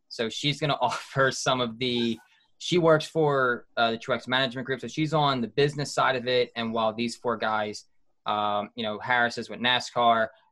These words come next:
S M, uh, Sean has S M D, Ryan has his designs, and so does Kyle. So we have a kind of a good,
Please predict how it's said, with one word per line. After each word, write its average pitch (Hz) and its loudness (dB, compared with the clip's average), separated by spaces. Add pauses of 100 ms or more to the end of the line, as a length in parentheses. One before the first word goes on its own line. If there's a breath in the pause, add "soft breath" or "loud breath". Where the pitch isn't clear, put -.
S 117 -4
M, 113 -4
uh, 107 2
Sean 123 0
has 113 -4
S 110 -4
M 110 -6
D, 127 -2
Ryan 110 -4
has 104 -8
his 123 -6
designs, 117 -6 (240)
and 110 -10
so 113 -6
does 104 -8
Kyle. 127 2
So 120 -6
we 123 -4
have 143 2
a 139 0
kind 143 -2
of 131 -2
a 120 -4
good, 135 -2